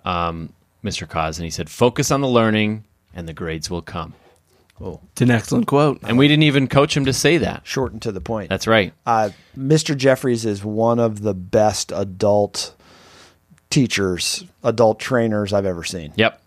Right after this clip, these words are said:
Speaker 2: He, he can, he can put on P D like nobody's business. Isn't that right?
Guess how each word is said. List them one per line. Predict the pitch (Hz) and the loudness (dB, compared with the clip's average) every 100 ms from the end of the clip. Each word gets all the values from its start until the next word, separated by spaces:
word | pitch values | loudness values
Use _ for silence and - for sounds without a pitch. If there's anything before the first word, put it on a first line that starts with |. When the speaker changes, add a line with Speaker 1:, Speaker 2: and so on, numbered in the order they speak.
| _ | _
Speaker 2:
He, | 117 113 | -4 -4
he | 95 127 131 | 0 0 0
can, | 120 | -2
he | 104 139 | -2 -4
can | 147 120 | -2 -2
put | 131 | 0
on | 117 104 | 0 -2
P | 110 104 | -2 -2
D | 101 | -2
like | 90 87 | -2 -4
nobody's | 92 95 87 80 | -6 -6 -6 -8
business. | - 87 80 | -10 -10 -10
Isn't | 113 110 | -6 -4
that | 110 | -4
right? | 107 120 | -4 -6